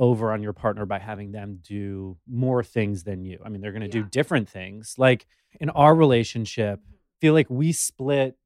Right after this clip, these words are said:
Speaker 1: certain tasks pretty evenly. I know that I could get away with more. You know what I mean? Like,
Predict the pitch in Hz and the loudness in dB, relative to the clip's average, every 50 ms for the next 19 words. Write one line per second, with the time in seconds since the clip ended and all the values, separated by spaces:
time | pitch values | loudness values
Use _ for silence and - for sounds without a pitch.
0 | _ - - 165 160 151 139 - - - 131 117 107 107 107 - - - - - | _ -2 2 4 4 4 4 2 2 4 4 4 4 2 0 -4 -8 -12 -12 -12
1 | - - - - - 143 120 120 120 117 110 98 - - _ - - _ - 151 | -14 -14 -8 0 2 4 4 6 4 2 2 -2 -6 -20 _ -20 -14 _ 0 2
2 | 127 107 107 95 95 98 - - - - - 143 143 156 180 185 180 151 127 117 | 2 2 0 -2 -6 -8 -14 -18 -10 0 4 6 8 10 10 10 10 8 8 6
3 | 120 117 120 120 120 123 139 - 135 117 117 120 113 107 113 107 98 98 98 80 | 6 4 4 4 4 4 4 2 2 0 2 2 2 2 -2 -4 -6 -8 -10 -10
4 | 95 95 95 - - _ _ _ - 123 127 127 127 127 123 120 120 120 123 127 | -10 -12 -12 -14 -16 _ _ _ 0 2 4 4 4 4 4 2 2 2 2 2
5 | 131 123 113 | 0 -2 -4